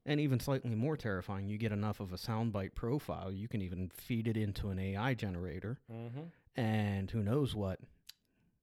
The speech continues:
Speaker 1: you can get someone to say. But
Speaker 2: Yes.
Speaker 1: all of that aside, I mean, he,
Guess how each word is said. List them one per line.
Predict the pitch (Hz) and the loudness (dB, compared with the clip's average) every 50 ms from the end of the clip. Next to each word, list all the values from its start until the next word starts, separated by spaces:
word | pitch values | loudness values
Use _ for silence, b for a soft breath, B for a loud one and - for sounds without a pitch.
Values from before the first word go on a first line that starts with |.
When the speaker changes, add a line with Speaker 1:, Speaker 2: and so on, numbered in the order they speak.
| _ - | _ -4
Speaker 1:
you | 104 101 | -4 -2
can | - 110 101 | 0 0 0
get | 92 95 - | 0 -2 -2
someone | - 101 92 87 85 - | -4 -4 -4 -4 -6 -6
to | - | -6
say. | - - - - - - - | -6 -8 -8 -8 -10 -8 -6
But | - 120 - - - _ - | -4 -4 -4 -6 -12 _ -14
Speaker 2:
Yes. | 113 85 - - - - - | -14 -14 -16 -18 -20 -10 -6
Speaker 1:
all | - 175 165 156 | -2 0 2 2
of | 139 | 4
that | 127 127 123 117 | 4 4 4 4
aside, | 107 - - 175 180 147 107 104 101 | 2 2 2 2 2 2 2 0 0
I | 87 | 0
mean, | 117 120 113 | 0 2 2
he, | 104 143 - | 2 0 -2